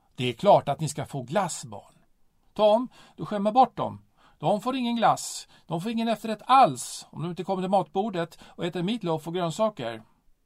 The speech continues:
"Men, men idag", prövade Tom. "Vad är det med idag?" Julie såg på honom med den där rynkade pannan som Tom visste betydde att hon var skeptisk och irriterad.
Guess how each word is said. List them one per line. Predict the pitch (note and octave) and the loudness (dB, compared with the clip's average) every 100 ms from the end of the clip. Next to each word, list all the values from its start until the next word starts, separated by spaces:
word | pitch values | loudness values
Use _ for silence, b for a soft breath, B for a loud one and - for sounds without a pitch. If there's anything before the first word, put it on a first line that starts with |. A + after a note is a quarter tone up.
| _ _ | _ _
"Men, | D3+ D#3+ D#3 b b b b | -4 -4 -4 b b b b
men | - E3+ F3+ | -2 0 2
idag", | E3 F3+ A3 A#3 E3+ D3 E3+ F3+ D3 B B - | 0 4 10 12 12 10 8 0 -4 B B -12
prövade | C3+ B2+ | -10 -10
Tom. | C3+ C#3 B2 B2+ _ _ _ _ _ _ - | -8 -6 -6 -8 _ _ _ _ _ _ -8
"Vad | F3+ | -6
är | |
det | G#3+ | -2
med | A3+ | -2
idag?" | G#3 G#3 C4+ A3 F#2+ - b b b _ _ _ - | 0 2 6 4 2 -6 b b b _ _ _ -18
Julie | A2 B2+ F3+ G3 | -8 -2 -2 -4
såg | - D3 E3 | -6 -6 -6
på | C#3+ | -6
honom | B2 A#2 - _ _ _ - | -8 -10 -12 _ _ _ -14
med | C3+ C#3 | -10 -8
den | D#3+ C#3+ | -8 -4
där | C3 A#2+ | -4 -4
rynkade | C#3+ D#3 D#3 - C#3 D3 | -6 -6 -8 -8 -8 -8
pannan | - - F3+ C#3+ E3 A3+ G#3+ | -8 -2 -2 -2 -2 -2 -4
som | - F3 E3+ F3 F3+ F3 F3 | 0 0 0 -2 -4 -6 -6
Tom | E3+ D#3 D#3 | -4 -4 -4
visste | E3 D#3 - D#3 D3+ | -6 -8 -10 -8 -8
betydde | D#3 D#3+ D3 D3 | -8 -8 -6 -8
att | D3 B B B B - | -8 B B B B -18
hon | B2+ | -14
var | A#2 | -12
skeptisk | - D#3 D3+ - - D#3 - - | -6 -4 -4 -6 -6 -6 -6 -8
och | B2+ B2 - b | -10 -10 -14 b
irriterad. | E3 C3+ C3 - C#3+ E3+ E3+ A2 | -6 -4 -6 -8 -8 -6 -10 -14